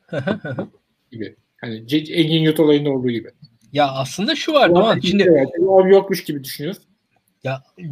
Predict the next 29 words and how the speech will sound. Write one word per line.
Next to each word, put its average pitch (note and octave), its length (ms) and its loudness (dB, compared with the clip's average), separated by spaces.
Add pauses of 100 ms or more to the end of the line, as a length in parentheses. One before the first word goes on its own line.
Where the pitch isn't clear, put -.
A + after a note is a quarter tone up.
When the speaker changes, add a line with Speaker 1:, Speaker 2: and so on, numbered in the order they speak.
(140)
Speaker 1:
televizyonlarda C#4 680 2
çok C#4+ 200 2
şey C#4 160 0
söyleniyor. C#3+ 600 -4 (600)
Ama A#3 340 0 (120)
tabii G#3+ 220 -4
bizim A3+ 220 -4
televizyon C4 560 0
izleyenlerin A#3 1200 0
de G#3 100 2
kalitesinde F#3 580 0
azalma F3+ 440 0
var B2+ 140 -8
aslında. C3 400 -6 (380)
<laughs> G#3+ 100 4
Ne E3+ 60 0
yazık E3 300 0
ki F3+ 80 0
öyle F3+ 140 2
bir E3 100 -4
durum A3+ 180 -2
var. D#3+ 140 -6
Ve E3 120 0
o G3+ 420 0 (260)
birçok G#3 380 -2
enteresan G#3+ 440 0
şeyler A3+ 340 0
televizyonda G#3 500 0
kaçırılıyor. F3 640 2